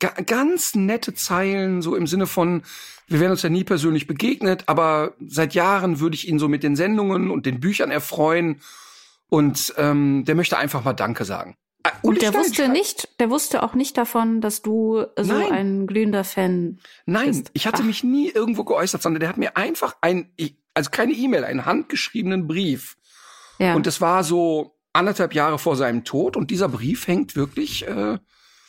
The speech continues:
Speaker 1: eingraben bei uns, weil mich das sehr gerührt hat und es war ein wirklich
Speaker 2: Mhm.
Speaker 1: schöner Moment, dass, äh, klar denke ich in dem Moment auch, „Ach, schade, dass wir uns nie begegnet sind.“
Speaker 2: Mhm.
Speaker 1: Aber trotzdem war das wirklich sehr schön.
Speaker 2: Vielleicht war es sogar so schöner.
Speaker 1: Das, das mag sein,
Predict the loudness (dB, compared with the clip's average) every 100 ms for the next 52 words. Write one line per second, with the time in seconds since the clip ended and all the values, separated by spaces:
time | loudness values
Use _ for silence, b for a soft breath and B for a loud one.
0 | b _ -2 0 0 -2 0 0 -2 0
1 | 0 2 0 -2 0 0 0 0 0 0
2 | 0 -2 0 -2 -2 0 0 0 0 0
3 | 0 0 0 0 0 0 0 -2 -6 B
4 | B B B B _ -2 0 0 -6 -4
5 | -4 -4 -8 _ -10 0 2 2 2 0
6 | 0 2 2 2 -2 -4 -4 -4 -2 -2
7 | -2 0 0 0 0 0 0 -2 -4 -2
8 | -2 B B B B 0 2 2 2 -2
9 | -2 0 0 -2 -6 -8 -6 -4 -4 -4
10 | -6 -8 -12 B B B B -6 -4 -2
11 | -2 -2 0 0 0 -2 -4 -8 -12 -6
12 | -4 -2 0 2 2 -2 -6 _ _ _
13 | _ _ B B B B -2 -2 -2 -4
14 | -2 0 -2 -2 -2 -2